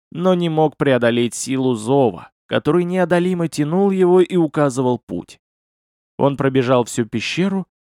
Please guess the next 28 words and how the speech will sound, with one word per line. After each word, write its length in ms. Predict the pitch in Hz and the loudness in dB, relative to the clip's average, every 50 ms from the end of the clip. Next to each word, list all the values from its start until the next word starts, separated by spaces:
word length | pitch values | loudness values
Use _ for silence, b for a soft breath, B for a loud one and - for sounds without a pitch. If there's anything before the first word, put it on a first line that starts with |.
| _ _ _ | _ _ _
и 80 | - 240 | 0 0
углубился 680 | 254 247 214 247 240 202 214 254 247 220 - - 240 226 | 2 2 0 -2 -2 -2 -2 -2 -2 -4 -2 -4 -4 -4
в 80 | 165 | -2
неширокий 680 | 165 180 170 - - 143 127 117 143 160 156 - 151 143 | -2 -2 -2 0 0 0 0 2 0 -2 -2 -2 -4 -4
извилистый 520 | 131 120 131 139 143 147 139 - - 160 | -2 -2 -2 -2 -2 -2 -4 -4 -6 -6
туннель, 540 | - - - 185 165 139 127 120 120 120 - _ _ _ _ _ _ _ - | -6 -2 -2 -2 -2 -2 -4 -4 -6 -6 -10 _ _ _ _ _ _ _ -8
уходящий 580 | 131 - 147 135 127 127 123 123 - - 120 | -4 0 0 0 2 2 0 0 0 -4 -6
в 60 | - | -8
сторону 480 | - - - 160 180 190 160 139 131 123 | -8 -4 0 0 2 2 0 -2 -2 -4
и 60 | 120 | -4
вниз 420 | 113 107 113 120 160 185 170 - - | -4 -4 -4 -4 -4 -4 -6 -6 -4
от 180 | - 139 120 123 | -4 -2 -2 -2
основной 400 | 110 - - 120 117 117 113 110 | -6 -4 -2 -2 0 0 -2 0
дороги. 500 | 113 131 151 156 127 113 104 - - - _ _ _ _ _ _ _ _ _ _ _ _ _ _ _ | 0 0 0 0 0 -2 -4 -10 -20 -20 _ _ _ _ _ _ _ _ _ _ _ _ _ _ _
Демон 380 | 131 123 135 131 127 127 123 | -2 0 0 0 0 -2 -2
двигался, 540 | 113 113 135 160 156 127 131 107 - - 101 | -2 -2 -2 -2 0 0 -2 -2 -2 -8 -10
не 120 | 101 101 101 | -8 -6 -6
останавливаясь, 920 | 107 - - - 101 113 131 156 160 160 165 156 156 156 151 143 - - _ _ _ _ | -6 -4 -6 -6 -4 -4 -4 -4 -4 -4 -2 -2 -2 -2 -4 -4 -8 -16 _ _ _ _
меняя 360 | - 156 185 214 226 220 214 214 | -4 -2 0 2 2 2 2 2
направление, 800 | 208 202 - 196 185 170 160 165 175 185 185 185 185 185 180 185 | 0 0 0 0 0 0 2 0 0 0 0 -4 -6 -8 -8 -10
не 220 | 196 139 127 120 | -8 -6 -6 -4
помня 340 | - - 135 135 139 131 127 | 0 0 0 0 2 0 -2
дороги, 540 | 110 110 98 101 107 117 120 110 110 107 - _ _ _ _ _ _ | -2 -2 -2 0 0 -2 -2 -4 -8 -14 -16 _ _ _ _ _ _
уходя 380 | 131 - 139 139 139 156 151 | -4 0 0 2 2 2 0
все 160 | 139 - 143 | 0 0 -2
ниже 360 | 135 139 160 170 147 139 165 170 | -2 0 0 0 0 0 0 -2
и 40 | |
ниже, 420 | 175 196 202 185 143 107 - 69 | -2 -2 -4 -4 -4 -4 -8 -14